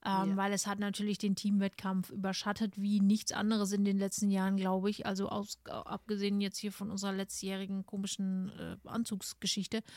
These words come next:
Speaker 2: Mhm.
Speaker 1: Ähm, diese diese Kuriosität, dass plötzlich hinter Marius Lindwig, der auf dem Balken sitzt, da zwei Ski, äh, runterrutschen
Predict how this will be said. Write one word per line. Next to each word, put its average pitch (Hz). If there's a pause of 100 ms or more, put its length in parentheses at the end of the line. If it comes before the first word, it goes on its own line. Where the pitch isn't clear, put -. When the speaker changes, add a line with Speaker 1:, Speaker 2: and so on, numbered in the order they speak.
(360)
Speaker 2:
Mhm. 190
Speaker 1:
Ähm, 185 (800)
diese 220 (520)
diese 220
Kuriosität, 214
dass 226
plötzlich 254
hinter 262
Marius 214
Lindwig, 214
der 208
auf 214
dem 214
Balken 208
sitzt, 196
da 220
zwei 214
Ski, 262 (260)
äh, - (140)
runterrutschen 226